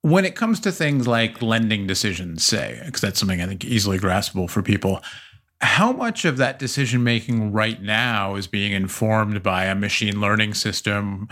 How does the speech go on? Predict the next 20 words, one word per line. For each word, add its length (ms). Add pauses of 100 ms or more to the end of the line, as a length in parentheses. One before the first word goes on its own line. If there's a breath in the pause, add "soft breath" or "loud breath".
(120)
versus 800 (200)
another, 920
you 80
know, 240
perhaps 380
less 280
opaque 640 (140)
algorithmic 560
system 640 (360 loud breath)
or 220
even 520
human 360
oversight? 640
Like, 160
how 180
do 60
those 200
things 220
work 160
together? 500